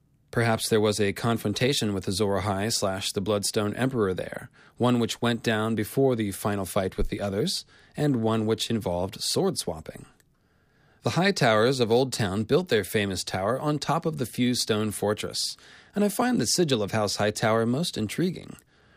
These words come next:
A white tower crowned with flames on smoke gray. Their words are, "We light the way."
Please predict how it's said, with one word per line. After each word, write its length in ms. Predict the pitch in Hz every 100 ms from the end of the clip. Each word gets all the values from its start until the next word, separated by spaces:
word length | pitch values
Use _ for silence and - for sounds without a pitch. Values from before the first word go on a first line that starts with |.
| _
A 60 | 95
white 320 | 95 110 113
tower 460 | - 120 95 98 131
crowned 440 | - 113 110 139 143
with 140 | 127
flames 680 | - 151 170 107 131 - -
on 180 | 110 104
smoke 440 | 101 - 120 143 -
gray. 400 | 123 135 - - - _ _ _ _ _
Their 140 | - 110
words 340 | 113 117 107
are, 240 | 107 101 92
"We 220 | 110 131
light 260 | 117 113
the 100 | 113
way." 440 | 98 113 131 -